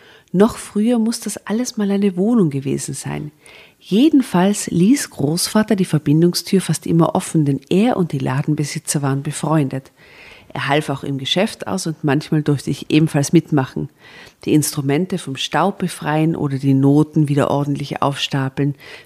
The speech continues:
wenn die Kunden sie durchstöbert hatten. Zu der Zeit wurde meine Leidenschaft für Musik geboren. Großvater brachte mir das Klavierspielen bei. Und wann immer ich bei ihm zu Besuch war, durfte ich hier auf den alten Klavieren spielen.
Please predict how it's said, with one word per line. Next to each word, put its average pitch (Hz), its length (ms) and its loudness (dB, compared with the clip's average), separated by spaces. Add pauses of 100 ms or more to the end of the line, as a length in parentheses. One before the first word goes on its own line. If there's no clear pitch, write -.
wenn 175 160 6
die 165 80 4
Kunden 151 460 -2
sie 151 140 -4
durchstöbert 147 720 -2
hatten. 139 340 -10 (640)
Zu 147 200 -2
der 139 360 -2
Zeit 139 480 -6
wurde 151 200 -2
meine 139 220 0
Leidenschaft 127 680 -6
für 147 140 -4
Musik 147 400 0
geboren. 127 500 -2 (640)
Großvater 165 680 2
brachte - 420 -8
mir 143 100 4
das 143 180 -2
Klavierspielen 147 800 2
bei. 123 360 -4 (640)
Und 147 160 -2
wann 147 240 4
immer 214 340 6
ich - 240 -6
bei - 80 -2
ihm 175 220 2
zu 180 120 -2
Besuch 160 520 -2
war, 160 180 0
durfte 165 460 -2
ich 160 80 -2
hier 175 240 -2
auf 190 100 -6
den - 240 -4
alten 135 280 -6
Klavieren 160 480 0
spielen. 135 480 -6